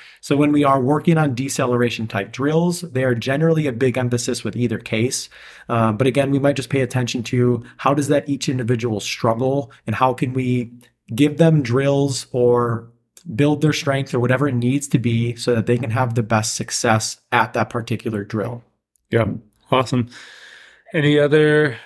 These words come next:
Speaker 2: last thoughts on A C L rehab or graft selection or anything like that?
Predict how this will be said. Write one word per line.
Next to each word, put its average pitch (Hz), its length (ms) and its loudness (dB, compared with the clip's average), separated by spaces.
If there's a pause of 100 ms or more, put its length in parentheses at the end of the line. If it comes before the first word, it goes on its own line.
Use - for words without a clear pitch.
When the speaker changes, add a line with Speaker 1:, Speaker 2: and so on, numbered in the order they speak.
(220)
Speaker 2:
last 143 560 0
thoughts 151 380 0
on 135 360 0
A 143 140 0
C 139 160 -2
L 135 80 4
rehab 131 480 2
or 117 120 0
graft 135 340 -2
selection 139 440 0
or 127 60 0
anything 123 300 0
like 123 160 -2
that? 123 280 -2